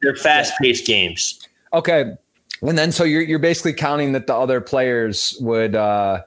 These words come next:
Speaker 2: the, the four need to finish those sixteen hands. That's a game. Like, if someone leaves or gets disconnected, you would need to
Speaker 1: They blind
Speaker 2: finish
Speaker 1: out.
Speaker 2: it. They blind out, but you would need to finish that. That, that's how it is. And then, so, so are they constantly, di-,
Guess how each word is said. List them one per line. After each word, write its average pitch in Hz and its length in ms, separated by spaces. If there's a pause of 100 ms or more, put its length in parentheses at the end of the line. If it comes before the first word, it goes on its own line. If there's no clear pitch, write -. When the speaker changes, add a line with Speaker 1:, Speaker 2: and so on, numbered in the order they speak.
(280)
Speaker 2:
the, 127 140
the 123 160
four 160 240
need 147 140
to 117 40
finish 127 380
those 110 200
sixteen - 400
hands. 92 380
That's 107 220
a 110 40
game. 92 300
Like, 90 160
if 104 80
someone 104 400
leaves 104 420
or 104 80
gets 98 200
disconnected, 101 580
you 110 60
would 123 80
need 120 140
to 131 100
Speaker 1:
They - 20
blind 135 220
Speaker 2:
finish 107 120
Speaker 1:
out. 101 100
Speaker 2:
it. - 40 (380)
They 113 80
blind 127 340
out, 107 200
but 107 100
you 120 80
would 120 80
need 120 140
to 110 60
finish 110 520 (220)
that. 127 180
That, 127 200
that's 127 220
how 120 200
it 113 40
is. 113 160
And 120 100
then, 135 240 (220)
so, 156 320 (120)
so 160 320 (640)
are 160 120
they 214 140
constantly, 202 800
di-, 131 340